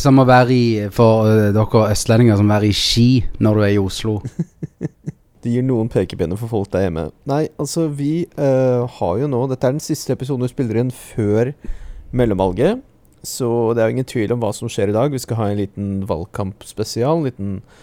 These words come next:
Speaker 2: forhånds-, eh, podcast,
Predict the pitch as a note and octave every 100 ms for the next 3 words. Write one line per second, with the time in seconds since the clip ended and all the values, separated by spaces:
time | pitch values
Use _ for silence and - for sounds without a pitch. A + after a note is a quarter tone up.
0 | - _ _ - B2 A2 A2+ G2+ - -
1 | - _ _ _ _ _ _ - A#2 G#2
2 | G#2 G#2 A2 A#2 - - A#2 D#3+ G#3 -
3 | -